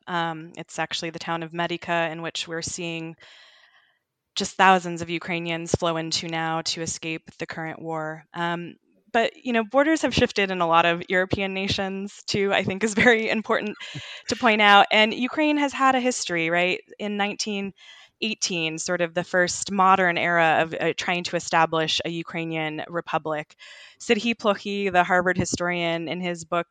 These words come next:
Speaker 1: um, that's very good, Gates of Europe on Ukraine's Modern History, you know, points out that sort of in these post-war periods, Ukraine was always the unanswered question of Europe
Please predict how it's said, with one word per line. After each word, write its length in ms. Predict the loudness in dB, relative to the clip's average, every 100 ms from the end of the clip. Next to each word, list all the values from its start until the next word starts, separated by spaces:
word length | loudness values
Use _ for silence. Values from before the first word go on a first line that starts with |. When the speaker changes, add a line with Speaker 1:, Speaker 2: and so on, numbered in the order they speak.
| -4
Speaker 1:
um, 360 | -2 -2 -4
that's 180 | -8 -2
very 200 | 2 2
good, 240 | 2 0 0
Gates 280 | -4 -4
of 80 | -6
Europe 240 | 0 0 0
on 140 | -2
Ukraine's 380 | -4 -6 -8 -4
Modern 260 | -2 -2 -2
History, 440 | -4 -4 -4 -2
you 500 | -4 -6 -20 -12 0
know, 80 | 0
points 340 | 2 0 2
out 280 | 6 6 6
that 100 | 2
sort 180 | -2 -2
of 60 | -2
in 100 | -2
these 200 | -4 -4
post-war 500 | -4 -4 -2 -2 -2
periods, 520 | -2 0 0 0 -4
Ukraine 440 | -10 -6 -4 -2
was 120 | -2
always 360 | -2 -4 -4 -6
the 140 | -6
unanswered 600 | -2 0 0 -4 -4 -8
question 680 | -4 -2 -2 -2 -4 -6 -6
of 220 | -4 -4
Europe 340 | -4 -8 -6